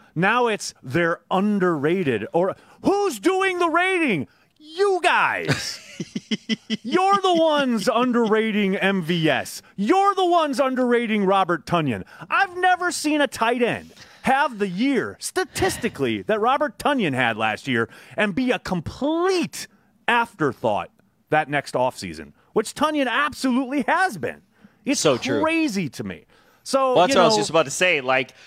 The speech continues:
Speaker 2: we have a, we have a, okay, even if you want, okay, ta-, if I'm gonna take the homer out, okay, so
Speaker 1: Mm.
Speaker 2: just, just, I want you to
Speaker 1: Mm.
Speaker 2: judge me, right,
Speaker 1: All right.
Speaker 2: based on my homer,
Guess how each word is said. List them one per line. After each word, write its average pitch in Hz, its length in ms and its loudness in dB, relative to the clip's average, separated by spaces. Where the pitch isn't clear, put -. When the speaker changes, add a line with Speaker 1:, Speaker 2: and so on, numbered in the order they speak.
Speaker 2:
we 147 140 2
have 165 160 4
a, 147 60 0
we 139 180 -2
have 151 180 4
a, 127 220 2
okay, 151 300 0
even 190 280 -4
if 208 140 -4
you 180 100 -6
want, 156 240 2
okay, 131 220 -4
ta-, 156 320 -2
if 131 120 -6
I'm 135 120 2
gonna 180 160 0
take 160 180 -4
the 127 80 -4
homer 120 420 -2
out, 82 220 -6
okay, 110 280 -2
so 113 160 -6
Speaker 1:
Mm. 117 40 -6
Speaker 2:
just, 117 260 -2
just, 131 220 -4
I 110 40 -2
want 151 180 2
you 165 80 -2
to 147 100 0
Speaker 1:
Mm. 117 60 -4
Speaker 2:
judge 120 400 0
me, 95 320 -12
right, 101 260 0
Speaker 1:
All 110 60 -2
right. 131 80 2
Speaker 2:
based 107 260 -4
on 107 100 -4
my 98 140 -2
homer, 113 400 -4